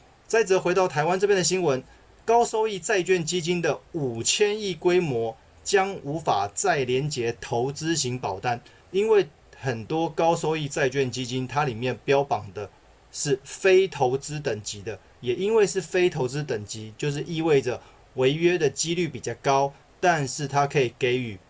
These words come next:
比较高的利息。那台湾人很喜欢现金流，很喜欢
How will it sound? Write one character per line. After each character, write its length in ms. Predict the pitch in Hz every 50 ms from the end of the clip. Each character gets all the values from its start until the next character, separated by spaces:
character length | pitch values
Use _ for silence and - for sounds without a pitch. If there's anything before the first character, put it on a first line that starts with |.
| _
比 140 | _ 131 120
较 260 | - - - 135 120 - - _
高 240 | - 156 143 147 147
的 140 | 139 131 120
利 260 | 123 131 151 170 147
息。 380 | 120 - - - 107 98 98 92 - - - - -
那 120 | 139 131
台 200 | 123 - 123 131
湾 180 | 147 175 180 156
人 120 | 147 143
很 200 | 143 - 147 190
喜 160 | 190 - 143
欢 180 | 131 135 143 151
现 200 | 147 180 165 147
金 160 | 151 170 170
流， 200 | 147 135 131 135
很 160 | 127 135 120
喜 220 | - - 127 123 117
欢 260 | 117 131 139 143